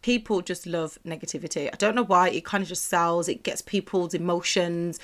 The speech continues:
you know, it captures the audience. So, I don't know. So yeah, people love these things. Anyway, back to my kind of, you know, experience with this.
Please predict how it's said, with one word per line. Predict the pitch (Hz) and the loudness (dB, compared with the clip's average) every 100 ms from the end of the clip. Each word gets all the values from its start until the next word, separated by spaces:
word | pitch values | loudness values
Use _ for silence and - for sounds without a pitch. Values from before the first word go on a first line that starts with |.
| - - | -16 -4
you | 196 | 2
know, | 185 | 4
it | 165 - | 4 0
captures | - - - 208 170 | -2 0 2 2 2
the | - 185 | 0 0
audience. | - 190 180 185 175 170 190 | 4 6 6 6 4 4 0
So, | 208 - | 0 10
I | 262 | 12
don't | 220 156 | 12 8
know. | 143 170 - - - | 2 -2 -12 -20 -4
So | - 202 | 4 6
yeah, | 165 | 6
people | - 254 226 | 4 2 4
love | 202 - | 0 0
these | - | -2
things. | - 160 156 | -2 -4 2
Anyway, | 262 226 165 160 | 4 6 4 6
back | 262 - - | 8 8 4
to | - - 247 226 220 214 208 - _ _ _ _ _ | -8 0 2 2 0 -2 -6 -8 _ _ _ _ _
my | 214 220 190 | 4 8 8
kind | 190 202 185 | 6 0 2
of, | 175 165 - - - - _ | 0 0 -6 -20 -20 -20 _
you | 185 | 2
know, | 165 | 2
experience | - 165 - - 165 165 175 - | 0 -2 -2 -2 -2 -2 -6 -10
with | 151 | -10
this. | - 139 - | -6 -6 -6